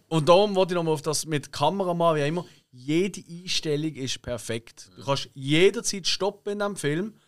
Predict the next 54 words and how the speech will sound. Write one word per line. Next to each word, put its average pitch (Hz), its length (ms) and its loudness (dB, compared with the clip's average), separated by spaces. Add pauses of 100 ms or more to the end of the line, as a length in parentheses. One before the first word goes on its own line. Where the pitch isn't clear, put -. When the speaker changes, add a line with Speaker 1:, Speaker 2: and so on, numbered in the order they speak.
(340)
Speaker 1:
und 160 180 -2
einfach, 196 640 2 (180)
und 151 100 -8
ich 147 60 -2
habe 160 100 4
das 147 140 0
ein, 139 180 2
zwei 135 200 -2
Mal 107 180 -4
gemacht, 151 340 0
einfach 190 220 0
zum 185 180 0
mal, 165 140 0
das 139 120 -10
ist - 100 -6
so 151 100 -4
ein 135 120 0
Test 139 340 0
von 139 160 -4
mir 135 180 0
amigs, 104 460 -4
wo 123 100 -8
ich 143 240 0
so 139 240 0
Kameraeinstellungen, 139 1160 -2
das 120 140 -12
mache 143 200 -6
ich 120 60 -8
ab 120 180 -4
und 131 80 -16
zu 127 120 -8
bei 117 120 -10
Filmen. 95 320 -12
Speaker 2:
Mhm. - 140 -18 (440)
Speaker 1:
Stoppe 214 300 0
ich 220 80 -4
einfach 220 260 0
einmal 220 240 -4
und 170 120 -4
dann 170 120 0
schaue 190 460 0
ich 160 160 -6
einfach 196 180 0
das 165 200 -4
an 190 320 2
und 175 220 -6 (340)
nicht, 151 160 -4
dass 147 100 -2
ich 165 100 0
jetzt 151 140 -2
so 139 60 -4
irgendwie 156 340 2
eine 120 140 0
Ahnung 123 280 0